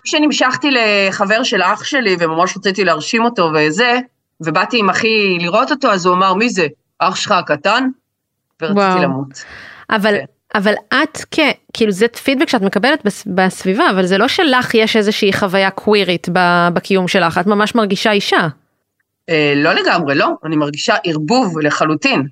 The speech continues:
Speaker 1: יש לי צדדים שאני מבינה את השונות שלי, נניח בתקשורת ובמערכות יחסים, אני מבינה שאני מתנהגת בצורה שנחשבת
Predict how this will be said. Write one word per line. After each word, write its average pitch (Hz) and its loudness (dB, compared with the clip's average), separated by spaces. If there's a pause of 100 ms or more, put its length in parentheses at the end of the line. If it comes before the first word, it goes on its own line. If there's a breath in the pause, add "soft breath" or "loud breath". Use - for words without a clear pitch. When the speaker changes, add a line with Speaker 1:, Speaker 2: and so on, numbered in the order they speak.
(100)
Speaker 1:
יש - -8
לי 190 2
צדדים 180 0 (560)
שאני 180 0
מבינה 196 0 (120)
את 185 -4
השונות 180 0
שלי, 262 0
נניח 208 0
בתקשורת 180 0
ובמערכות 165 0
יחסים, 254 0
אני 180 2
מבינה 185 0 (1000)
שאני 190 0
מתנהגת 202 0
בצורה 196 -2
שנחשבת 240 0